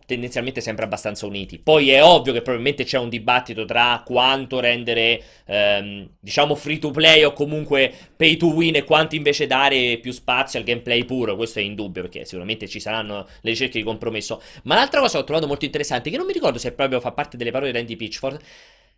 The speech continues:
che secondo loro, questa è una bella analisi, ti volevo sentire, eh, non mi ricordo appunto se Randy Pitchford o Ismail, ehm, dice che a,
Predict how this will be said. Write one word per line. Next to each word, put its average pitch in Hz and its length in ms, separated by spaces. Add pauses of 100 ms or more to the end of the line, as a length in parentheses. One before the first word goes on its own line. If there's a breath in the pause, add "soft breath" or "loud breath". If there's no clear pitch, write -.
(540)
che 214 120
secondo 254 500
loro, 131 680
questa 247 240
è 147 40
una 131 160
bella 170 220
analisi, 113 340
ti 127 100
volevo 135 220
sentire, 113 480
eh, 120 140 (160)
non 135 140
mi 165 40
ricordo 175 220
appunto 127 200
se 117 220
Randy 120 220
Pitchford 120 420
o 107 200
Ismail, 196 440 (320 loud breath)
ehm, 151 380 (560 soft breath)
dice 208 320
che 165 340
a, 165 260